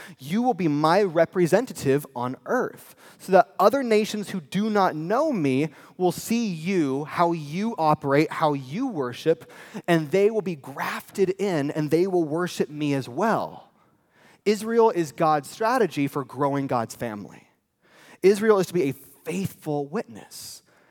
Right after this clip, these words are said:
And Passover embodies this. During Passover, Jerusalem would erupt into what theological folk call an absolute rager. Like, the city would just explode. Normally, Jerusalem had a population of about twenty thousand people.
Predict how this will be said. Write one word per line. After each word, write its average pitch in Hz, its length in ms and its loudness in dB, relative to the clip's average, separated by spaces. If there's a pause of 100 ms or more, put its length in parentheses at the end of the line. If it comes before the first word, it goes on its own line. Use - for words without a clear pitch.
(120)
And 156 120 -6
Passover 180 500 0
embodies 170 640 2
this. - 420 -8 (340)
During 254 280 2
Passover, 175 680 0 (220)
Jerusalem 202 540 0
would 175 120 0
erupt 160 460 4
into 160 420 0
what 143 220 0
theological 139 720 0
folk 117 320 -4
call 113 380 -8
an 151 140 -2 (120)
absolute 135 640 -2
rager. 110 360 -12 (720)
Like, 156 200 6
the 165 80 -2
city 247 220 0
would 196 120 2
just 156 140 -2
explode. 120 1000 2 (320)
Normally, 233 480 4
Jerusalem 175 560 0
had 151 140 0
a 131 40 -2
population 170 800 2
of 127 80 -4
about 156 460 2
twenty 170 420 -4
thousand 147 480 0
people. 180 480 -2